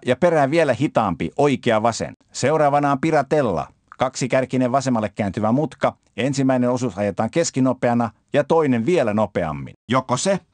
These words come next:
tai sitten hänen autonsa jousitus on vaurioitunut. On mahdollista, että myös vaihdelaatikko on mennyt rikki. Seuraavaksi saavut Spoon-mutkaan, joka on terävä, kahdesti vasemmalle kääntyvä mutka, joka aiheuttaa valtavan kuljettajan kohdistuvan kuormituksen.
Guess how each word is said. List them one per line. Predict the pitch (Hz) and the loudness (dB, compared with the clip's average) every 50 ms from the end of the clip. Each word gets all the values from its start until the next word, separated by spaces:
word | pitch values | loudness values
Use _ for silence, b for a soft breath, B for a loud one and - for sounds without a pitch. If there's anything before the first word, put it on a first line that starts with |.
| _ | _
tai | - 110 113 | -4 -2 -2
sitten | 120 127 117 - - 82 | -2 -4 -6 -6 -6 -6
hänen | 110 143 151 147 156 | -4 -4 -2 0 0
autonsa | 175 175 151 135 139 120 143 139 | 0 0 0 -2 -4 -4 -4 -2
jousitus | 139 170 185 175 131 104 92 80 - 78 73 - - | -2 0 0 0 -2 -4 -8 -12 -12 -12 -12 -10 -8
on | 87 101 107 | -6 -2 0
vaurioitunut. | 117 135 139 127 110 98 87 78 78 73 - 64 64 62 - - _ b b b b b b b b | 2 2 2 0 -2 -4 -6 -6 -8 -10 -10 -14 -14 -14 -16 -18 _ b b b b b b b b
On | 110 104 98 | -2 0 2
mahdollista, | 120 151 165 156 120 107 101 101 - - 107 98 | 2 2 2 2 0 -2 -4 -6 -6 -6 -6 -6
että | 95 - 110 | -4 -2 -2
myös | 117 127 120 104 - | 0 0 0 0 0
vaihdelaatikko | 160 175 147 110 104 82 76 65 64 - - - - - 87 | 0 0 0 -2 -4 -4 -6 -8 -10 -14 -18 -16 -10 -6 -6
on | 87 | -4
mennyt | 95 95 95 95 95 | -4 -2 -4 -4 -4
rikki. | 95 104 104 - _ _ - 73 - _ - - | -6 -6 -8 -8 _ _ -18 -18 -18 _ -8 -2
Seuraavaksi | - 147 156 156 143 131 131 - - 127 | 0 2 4 4 2 2 0 -2 -2 -2
saavut | - 135 131 131 135 127 | 0 0 0 0 -2 -4
Spoon-mutkaan, | - - - 175 165 151 120 101 95 87 - - - 95 98 98 | -4 -2 0 2 2 2 2 0 -2 -4 -6 -4 -2 -2 0 0
joka | 98 95 - 101 | -2 -2 -2 -2
on | 107 - | -2 0
terävä, | - 147 147 139 127 120 117 120 117 _ _ _ - | 0 2 2 2 2 2 2 0 -2 _ _ _ 0
kahdesti | 143 143 139 131 123 - 131 123 | 2 2 2 0 -2 -2 0 0
vasemmalle | 151 151 135 131 117 107 101 95 | 0 0 2 0 0 0 0 -2
kääntyvä | - - 92 90 87 98 104 107 | -4 -4 -4 -4 -2 0 0 2
mutka, | 123 151 156 - - 104 | 2 0 -2 -2 -2 -2
joka | 101 98 - 95 | -2 0 0 0
aiheuttaa | 101 110 101 104 107 104 - 110 110 113 | 0 0 0 -2 -4 -2 0 0 2 2
valtavan | 143 170 160 120 117 110 110 104 | 2 2 2 2 0 -2 -2 -2
kuljettajan | - - 151 143 120 101 - - 95 92 90 - | -2 -2 0 0 0 -2 -2 -2 -2 -2 -2 -2
kohdistuvan | - 87 90 87 - - 95 92 92 90 | -2 -4 -4 -4 -6 -4 -4 -4 -2 0
kuormituksen. | - 120 117 104 98 90 - - - - - - | 2 2 2 2 0 -4 -6 -8 -10 -10 -12 -12